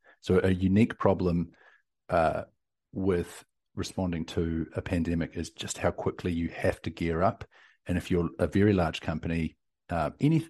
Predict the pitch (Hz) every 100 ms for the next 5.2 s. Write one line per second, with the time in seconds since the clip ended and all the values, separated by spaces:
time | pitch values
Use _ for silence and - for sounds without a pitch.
0 | - 120 113 - - 160 151 _ _ _
1 | 139 120 98 90 - 76 73 - 127 135
2 | 101 90 98 92 87 82 82 80 - 92
3 | 87 85 82 78 76 - 87 76 69 -
4 | - _ _ _ _ - 90 - - 60
5 | - _